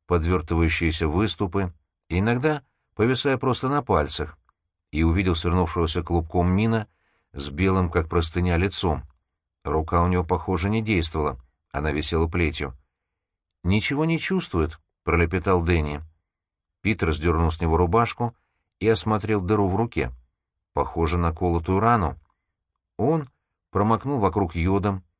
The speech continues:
ожидая услышать крики и вопли. Йод всё-таки жжётся. Но пациент даже не вздрогнул.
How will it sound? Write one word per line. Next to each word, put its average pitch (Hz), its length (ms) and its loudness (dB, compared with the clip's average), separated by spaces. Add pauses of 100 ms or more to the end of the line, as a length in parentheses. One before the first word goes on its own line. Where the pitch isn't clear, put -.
(140)
ожидая 80 420 0
услышать 82 480 -2
крики 90 280 -2
и 101 40 2
вопли. 82 420 -2 (460)
Йод 67 260 -4
всё-таки 78 360 -4
жжётся. 85 580 -2 (460)
Но 175 240 -2
пациент 143 640 -2 (260)
даже 110 300 0
не 117 140 0
вздрогнул. 101 560 0